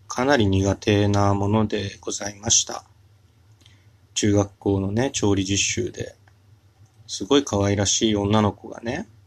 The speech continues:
あの、わかめの酢の物、わかめときゅうりの酢の物を作っていたんですね。すごい可愛い女の子で、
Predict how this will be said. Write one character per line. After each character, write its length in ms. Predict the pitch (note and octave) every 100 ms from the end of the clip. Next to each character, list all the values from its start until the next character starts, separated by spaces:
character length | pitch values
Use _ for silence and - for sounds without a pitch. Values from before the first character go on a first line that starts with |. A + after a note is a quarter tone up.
| _ _ _ _ _ _ _ _ _ _ - _ - - _ _
あ 240 | G2+ F2+
の、 440 | F2+ F2+ F2+ F#2 - - - - -
わ 220 | - C3
か 220 | - - C4
め 140 | G#2
の 120 | G2
酢 200 | - -
の 140 | A#2+ D#3+
物、 320 | B2 - -
わ 140 | B2+
か 160 | - G3+
め 100 | C#3+
と 140 | -
き 140 | - -
ゅ 80 | F#3
う 40 |
り 120 | B2
の 100 | G2+
酢 180 | - -
の 160 | C3+ F#3+
物 260 | F#3+ A#2
を 80 | -
作 180 | - -
っ 40 | - -
て 200 | - G2+
い 80 | -
た 140 | - -
ん 100 | -
で 80 |
す 220 | - - G#2
ね。 340 | B2+ B2+ B2+ _ _ _ _ - - -
す 80 | -
ご 140 | A#2 D3
い 80 |
可 160 | A2+ G#2+
愛 120 | A2
い 20 |
女 260 | G2+ G2 G#2
の 140 | G#2
子 180 | - G2+
で、 300 | - G#2 -